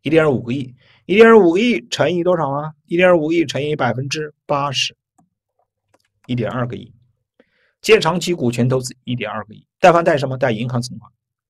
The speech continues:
一个亿，然后差额计入资本公积，股本溢价两千万就可以了。接着我改一下题目，沿用上述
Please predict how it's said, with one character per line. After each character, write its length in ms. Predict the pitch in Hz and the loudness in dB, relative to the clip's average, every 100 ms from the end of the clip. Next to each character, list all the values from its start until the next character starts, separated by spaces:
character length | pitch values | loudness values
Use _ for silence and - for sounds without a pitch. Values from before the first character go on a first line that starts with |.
| _ _ _ - | _ _ _ -12
一 140 | 107 | -8
个 120 | 107 | -4
亿， 240 | 120 - - _ _ _ _ _ _ _ _ - | -6 -8 -14 _ _ _ _ _ _ _ _ -2
然 140 | 127 | 0
后 80 | 123 | 0
差 180 | 127 127 | 0 -2
额 120 | 104 | -2
计 140 | - | -6
入 80 | 107 | -10
资 180 | 87 110 | -10 -12
本 120 | 85 | -12
公 180 | 92 95 | -14 -16
积， 180 | - _ _ | -18 _ _
股 140 | - 92 | -12 -10
本 100 | 87 | -12
溢 120 | 87 | -14
价 200 | - - _ _ _ _ _ _ _ _ _ _ _ _ _ _ | -16 -16 _ _ _ _ _ _ _ _ _ _ _ _ _ _
两 180 | - 87 | -10 -8
千 240 | - 90 92 | -10 -12 -12
万 160 | - _ _ _ _ _ | -16 _ _ _ _ _
就 140 | - | -20
可 180 | - 82 | -16 -14
以 80 | 82 | -16
了。 100 | - _ _ _ _ _ _ _ _ _ _ _ _ _ _ _ _ _ - | -20 _ _ _ _ _ _ _ _ _ _ _ _ _ _ _ _ _ -2
接 120 | 143 | 4
着 60 | 139 | 6
我 100 | 127 | 4
改 160 | 120 | 2
一 40 | 101 | 0
下 160 | 120 | -2
题 240 | 117 90 95 | -4 -8 -8
目， 200 | 127 - - _ _ _ _ _ _ _ _ _ | -8 -10 -18 _ _ _ _ _ _ _ _ _
沿 220 | 113 123 | 0 4
用 280 | 202 208 131 - | 4 2 -2 -8
上 320 | - 214 156 | 2 2 2
述 240 | 131 135 | -2 -8